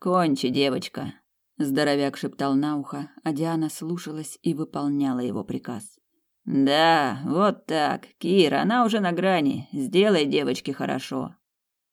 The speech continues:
Внутри взорвалась атомная бомба, тело выгнуло дугой. Диана кричала, билась в своём первом экстазе, вела бёдрами,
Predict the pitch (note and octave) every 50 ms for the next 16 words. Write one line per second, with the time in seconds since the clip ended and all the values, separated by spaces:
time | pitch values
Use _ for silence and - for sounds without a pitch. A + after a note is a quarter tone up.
0 | _ _ _ - C3+ D3 F3 F3+ F#3+ G3 G3+ G#3 G3 G#3+ A3 G3 - - F3 E3+
1 | E3 D3+ D3 D3 C#3+ C#3+ D3 C#3+ - - - _ _ - D#3 D3+ - D3 C#3+ C#3+
2 | C#3+ C#3+ C3 B2+ B2 B2 C#3 C#3 C3+ C3 B2+ A#2 A#2 - - - - _ _ _
3 | _ _ - - D3+ E3 E3+ F3 F3 F3+ F3+ D3+ C#3+ C#3 C3 - - C3+ C#3 C3+
4 | C3+ B2 - - - A2+ - B2+ B2 B2+ - - - _ _ _ _ _ _ _
5 | _ _ E3 C#3+ D3 E3 D#3+ E3 E3+ E3+ D3+ - E3 E3 D#3+ - - - - D3+
6 | C#3 C3 B2 B2+ C3+ C3+ C#3+ C3 E3 F3+ F#3 F3 C#3+ C3 C3+ - - - C#3+ C#3+
7 | D3 D#3 D#3 D3+ C3+ - - E3+ D#3+ D#3+ C#3+ C3+ C3 C3+ C#3 - - - - -
8 | D#3 D3 C3+ B2 - C3+ B2 C3 D#3+ C3+ C3+ D3+ D3+ D#3+ D#3 C#3 C3+ C3 - D#3+
9 | D#3 C#3+ - C#3+ C#3 C#3 B2+ -